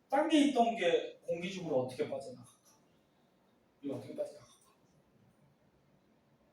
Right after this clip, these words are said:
진영아, 건영아,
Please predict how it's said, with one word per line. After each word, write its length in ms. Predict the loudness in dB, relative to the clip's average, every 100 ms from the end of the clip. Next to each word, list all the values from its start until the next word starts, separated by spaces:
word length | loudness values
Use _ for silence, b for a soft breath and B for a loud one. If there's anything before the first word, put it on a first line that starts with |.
| _ _ _ _ _ _ _ _ _ _ _ _
진영아, 400 | -12 -4 -4 -4
건영아, 500 | -6 -4 -4 -6 -10